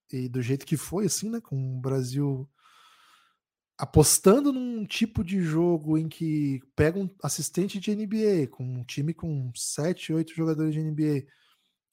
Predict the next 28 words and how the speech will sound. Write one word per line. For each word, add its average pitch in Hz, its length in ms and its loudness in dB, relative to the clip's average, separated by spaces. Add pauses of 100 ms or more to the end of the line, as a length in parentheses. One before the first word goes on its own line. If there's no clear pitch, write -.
(140)
A, 151 60 -2
absolutamente 208 1080 -2 (380)
incapazes 185 680 2
de 143 60 -2
resolver 143 360 0
os 147 100 -4
problemas 151 420 -4
diante 151 220 -8
do 151 100 -10
Brasil, 147 360 -6
né? 180 140 -8
Um 165 120 -12
time 160 240 -10
brasileiro 156 580 -4 (600)
formado 156 460 -2
por 147 160 -2 (140)
ou 180 160 -2
nomes 165 300 -2
jovens 240 640 -4
ou 185 220 -4
jogadores, 151 380 -2
assim, 147 80 -8
um 135 60 -6
pouco 147 240 -8
mais 143 160 -2
estabelecidos, 139 680 -6
mas 151 180 -6
no... 139 320 -4